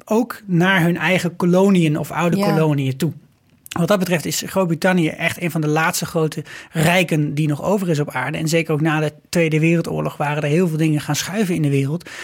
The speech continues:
Speaker 1: En daar gaat ook, vind ik zelf, zelf het tweede seizoen, in, zeker in het begin, heel erg over. Maar je ziet het ook al terug in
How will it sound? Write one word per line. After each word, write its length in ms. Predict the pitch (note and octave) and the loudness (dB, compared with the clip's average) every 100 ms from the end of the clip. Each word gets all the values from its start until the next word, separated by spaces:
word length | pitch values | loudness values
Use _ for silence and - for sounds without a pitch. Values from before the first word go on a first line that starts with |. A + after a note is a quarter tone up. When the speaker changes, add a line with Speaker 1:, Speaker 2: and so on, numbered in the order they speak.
| - - | -14 -2
Speaker 1:
En 100 | E3+ | 2
daar 200 | E3+ F#3 | 4 2
gaat 140 | G3 | 2
ook, 160 | G3+ - | 0 0
vind 200 | G#3 G3+ | 2 2
ik 120 | G3 | 2
zelf, 280 | G3+ F#3+ F#3+ - | 2 0 0 -4
zelf 240 | F#3+ F3 | 0 0
het 100 | F3 - | -2 -10
tweede 300 | - G#3+ G#3 | -2 2 2
seizoen, 380 | F3+ D#3+ E3 D#3 | 0 0 0 0
in, 140 | E3 D3 | -2 -2
zeker 240 | E3+ E3+ | -2 0
in 60 | D#3+ | -2
het 80 | |
begin, 360 | D3 - F3 C3 - - - | -2 0 0 0 -8 -20 -4
heel 160 | E3 | -2
erg 180 | C#3+ C3 | 0 -2
over. 320 | D3+ C#3+ C#3+ | -6 -6 -4
Maar 120 | D3+ E3+ | 0 2
je 80 | D#3+ | 2
ziet 140 | F#3 | 2
het 140 | G3 G3 | 0 0
ook 140 | G3+ | 0
al 80 | G3 | 0
terug 300 | F#3+ G3+ F#3+ | 2 0 0
in 240 | E3+ E3+ | 0 -2